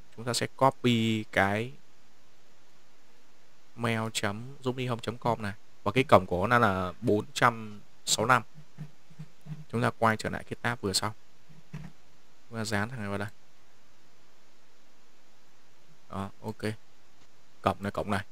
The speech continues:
Tiếp theo chúng ta lại nhập, ờ, ờ, một là em có thể nhập, ờ, cái mật khẩu vừa nãy em tạo vào.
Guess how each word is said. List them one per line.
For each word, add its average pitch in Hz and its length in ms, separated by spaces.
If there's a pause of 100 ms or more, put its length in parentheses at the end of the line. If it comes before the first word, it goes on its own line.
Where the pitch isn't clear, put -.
(360)
Tiếp 143 140
theo 127 280
chúng 127 140
ta 135 100
lại 123 120
nhập, 110 200 (140)
ờ, 95 400 (460)
ờ, 101 140
một 127 280
là 117 80
em 135 160
có 156 100
thể 143 160
nhập, 113 200 (140)
ờ, 107 280
cái 147 120
mật 151 180
khẩu 98 160
vừa 110 160
nãy 120 200
em 139 120
tạo 110 200
vào. 110 240